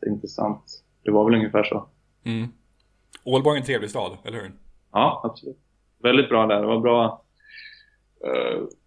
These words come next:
Speaker 1: gick väldigt bra för mig. Vi hade ett bra lag. Eh, det var, det var en jävligt rolig tid. Vi hade faktiskt väldigt, eh, ja, sjukt bra sammanhållning,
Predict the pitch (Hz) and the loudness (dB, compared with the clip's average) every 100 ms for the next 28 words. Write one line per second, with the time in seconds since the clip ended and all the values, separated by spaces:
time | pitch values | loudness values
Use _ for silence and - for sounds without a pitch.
0 | _ _ _ _ _ _ - 135 - 127 | _ _ _ _ _ _ -2 0 0 0
1 | 120 110 123 113 120 123 120 113 113 113 | 2 2 2 2 0 2 2 2 0 0
2 | 110 - 113 113 113 110 110 107 - - | 0 -2 -2 0 2 2 0 -2 -4 -4
3 | - - - - - - - 117 120 120 | -2 -2 -4 -4 -6 -6 -6 -4 -2 0
4 | 117 - - - - - _ 113 120 113 | 0 -2 -4 -6 -10 -16 _ 0 2 2
5 | 113 117 113 104 113 107 104 107 101 104 | 0 0 0 -2 -2 0 0 -2 -2 -6
6 | - 110 107 98 _ 104 98 95 92 _ | -4 -2 -2 -4 _ -6 -4 -8 -14 _
7 | _ _ _ _ _ _ _ _ _ _ | _ _ _ _ _ _ _ _ _ _
8 | _ - 123 127 117 - 113 - 107 107 | _ -12 -4 -4 -2 -2 -2 0 -2 0
9 | 107 107 107 104 | 0 0 -2 -2